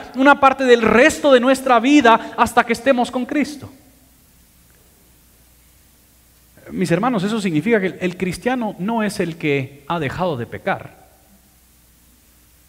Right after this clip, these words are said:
El cristiano es el que, por la gracia de Dios, aunque caiga y falle,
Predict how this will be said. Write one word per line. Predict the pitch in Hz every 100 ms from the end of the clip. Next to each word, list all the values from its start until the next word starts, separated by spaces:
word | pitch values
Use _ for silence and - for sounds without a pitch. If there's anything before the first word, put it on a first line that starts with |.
| _ _ _ _ _
El | 147
cristiano | 147 143 - 208 247
es | 135 123 143
el | 123
que, | - 123 104 - -
por | - -
la | 123
gracia | 156 220 - 127
de |
Dios, | 117 190 123 - - - - _ _ _ _ _ -
aunque | 143 135 - 123
caiga | 190 254 254 240 220 - - _ _ _ -
y |
falle, | 123 - 233 202 104 90